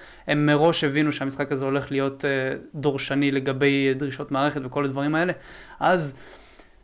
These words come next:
יש בו הרבה מאוד אלמנטים, בסדר? יש בו אלמנטים של אף פי אס, יש בו אלמנטים של, אה, vehicle warfare, של, אה, חלליות אחד נגד השני, יש בו, אה, אלמנטים של טריידים,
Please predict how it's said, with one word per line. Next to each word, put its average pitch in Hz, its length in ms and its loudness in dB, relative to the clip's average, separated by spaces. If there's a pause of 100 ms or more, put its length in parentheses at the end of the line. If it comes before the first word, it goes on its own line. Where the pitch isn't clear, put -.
(460)
יש 185 420 4
בו 190 160 2
הרבה 160 220 2
מאוד 170 200 4
אלמנטים, 151 500 0 (120)
בסדר? 147 340 -2
יש 151 160 0
בו 156 180 0
אלמנטים 147 320 0
של 139 200 -2
אף 139 160 -4
פי 160 300 4
אס, - 200 -2
יש 143 160 -4
בו 147 120 -2
אלמנטים 143 400 0
של, 143 300 -2
אה, 147 180 2 (560)
vehicle 156 360 2
warfare, 160 580 4
של, 139 300 -4
אה, 143 380 -2
חלליות 143 480 2
אחד 143 200 2
נגד 143 200 2
השני, 170 460 2 (720)
יש 156 140 2
בו, 156 200 2
אה, 151 160 4 (220)
אלמנטים 151 400 0
של 143 200 -6
טריידים, 170 640 4